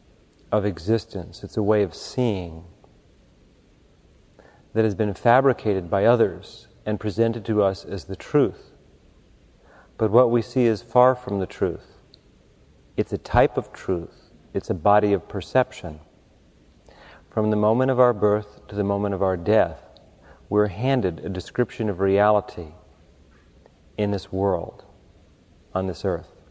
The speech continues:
However, the description that we've been given is not necessarily pleasant. It was devised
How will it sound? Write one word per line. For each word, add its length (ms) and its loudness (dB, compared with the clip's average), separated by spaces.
However, 340 6
the 120 2
description 560 2
that 100 0
we've 180 0
been 200 -2
given 320 2
is 200 -8
not 360 0
necessarily 680 -2
pleasant. 720 -4
It 80 2
was 160 0
devised 520 4